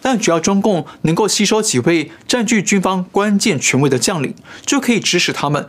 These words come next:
在关键时刻不听从台湾高层的指令，不行动、不作为，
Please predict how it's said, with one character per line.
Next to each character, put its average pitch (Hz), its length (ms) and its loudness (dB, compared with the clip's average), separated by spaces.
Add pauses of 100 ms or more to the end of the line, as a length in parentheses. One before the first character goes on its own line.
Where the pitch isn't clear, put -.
(120)
在 147 160 0
关 143 180 0
键 147 120 2
时 - 200 0
刻 - 320 -2 (240)
不 254 140 2
听 233 200 2
从 160 240 -2
台 147 180 -4
湾 143 140 0
高 147 160 0
层 131 220 -2
的 127 100 2
指 - 200 -4
令， 160 240 0 (260)
不 262 140 2
行 135 280 0
动、 - 280 -2 (180)
不 123 140 0
作 226 220 2
为， - 200 -4